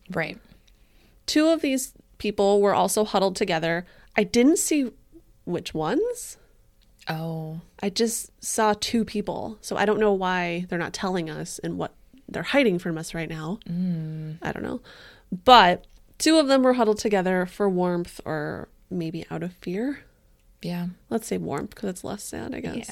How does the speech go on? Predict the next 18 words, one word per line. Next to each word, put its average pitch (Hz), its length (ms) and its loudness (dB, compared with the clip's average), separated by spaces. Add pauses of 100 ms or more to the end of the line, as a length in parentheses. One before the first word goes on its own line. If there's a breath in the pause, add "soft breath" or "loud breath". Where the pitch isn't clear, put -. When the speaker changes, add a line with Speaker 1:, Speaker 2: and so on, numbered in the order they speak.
(100)
Speaker 1:
Yeah. 180 160 -8 (460 loud breath)
Speaker 2:
Alexander's 233 800 4
ankle 196 380 2
was 196 220 -2
wrapped, 160 420 -6
and 180 100 -2
it 170 140 -4
looked 220 280 -4
as 214 180 -2
though 190 180 -2
it 185 80 -4
had 175 200 -6
been 160 160 -6
previously 151 500 -8
injured. - 460 -12 (120)
Speaker 1:
Hmm. 151 380 -10 (720 loud breath)
Sasha 202 680 2
was 175 560 2